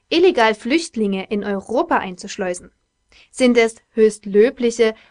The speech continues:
uneigennützige, humanitäre Beweggründe? Wohl kaum. Denn die U-S-Regierung schützt ihre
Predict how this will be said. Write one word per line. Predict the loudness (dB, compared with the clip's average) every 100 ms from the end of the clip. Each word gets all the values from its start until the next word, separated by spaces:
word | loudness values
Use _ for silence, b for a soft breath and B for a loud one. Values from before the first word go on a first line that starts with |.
| b
uneigennützige, | 0 2 2 2 2 0 0 0 0 -2 -4
humanitäre | -4 -2 -4 -10 -8 -6 -4
Beweggründe? | -2 4 4 4 -2 -2 -4 -6 _ _ _ _ _ _ _ -10
Wohl | -6 -8
kaum. | -4 -4 -4 -6 _ _ _ _ -2
Denn | 0 0
die | -4
U-S-Regierung | -6 -4 -4 -6 -2 0 0 -4
schützt | -4 -6 -6 -8
ihre | -6 -6